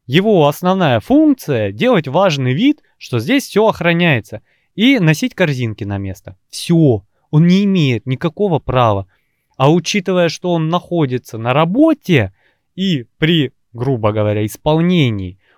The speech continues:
он ещё в более узкие рамки попадает. Если ты, о, просто там сочувствующий прохожий и дашь этому существу в пятак, это одно. Ты сядешь там за лёгкие побои или просто там, ну, тебе скажут: «Ай-яй-яй», штраф выпишут.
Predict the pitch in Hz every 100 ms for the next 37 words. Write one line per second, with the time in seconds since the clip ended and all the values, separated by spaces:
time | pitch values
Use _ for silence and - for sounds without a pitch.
0 | - 139 240 285 - - 247 240 196 156
1 | 165 185 175 165 - 220 214 160 - 165
2 | 156 160 143 127 - 113 _ _ _ 131
3 | - 147 151 143 117 104 _ _ _ _
4 | 139 180 202 196 180 208 175 160 143 135
5 | 151 151 147 170 185 160 - - 147 131
6 | 120 123 123 160 156 190 147 139 - 123
7 | 139 139 - 185 147 120 120 143 170 139
8 | 131 - - 127 123 139 131 143 - 151
9 | - 147 - _ _ - - 175 262 311
10 | 302 _ - 156 202 220 226 214 143 98
11 | - _ _ _ 294 233 240 226 139 165
12 | 127 127 196 214 - 139 - 151 262 311
13 | 262 202 202 185 151 135 175 196 - 139
14 | - 143 123 143 - 139 - 208 160 151
15 | 143 165 196 156 - 165 131 123 120 107
16 | -